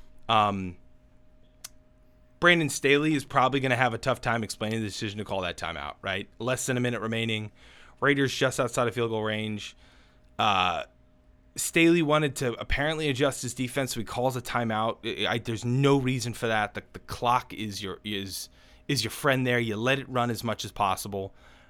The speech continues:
Um, I don't understand why he was so confused about what to do defensively. Like, the, the, the Raiders were not going to pass in any capacity there, right?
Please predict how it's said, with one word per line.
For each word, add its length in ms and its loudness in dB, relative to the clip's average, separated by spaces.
Um, 480 -4
I 80 2
don't 220 2
understand 500 0
why 200 6
he 200 -4
was 500 -4
so 240 -2
confused 480 -6
about 200 -2
what 160 -6
to 60 -16
do 140 -6
defensively. 580 -8
Like, 200 -10
the, 100 -4
the, 220 -6
the 180 -10
Raiders 400 0
were 120 -4
not 460 -2
going 220 -6
to 40 -6
pass 600 -2
in 100 -4
any 180 -4
capacity 540 -6
there, 240 -12
right? 220 -2